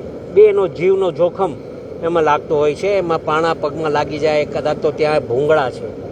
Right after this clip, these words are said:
એક માણસ તો કાલ અમારે, અમે હા, હારે હતા <laughs> ને એ ભૂંગળાના અંદર,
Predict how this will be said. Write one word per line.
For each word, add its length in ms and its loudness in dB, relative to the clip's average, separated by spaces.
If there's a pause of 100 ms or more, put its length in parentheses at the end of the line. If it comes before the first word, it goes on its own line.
(360)
એક 200 0
માણસ 280 2
તો 60 -4
કાલ 200 0
અમારે, 300 2 (400)
અમે 160 0
હા, 220 4
હારે 340 4
હતા 280 -2 (340)
<laughs> 340 2
ને 160 0
એ 40 4
ભૂંગળાના 580 2
અંદર, 300 2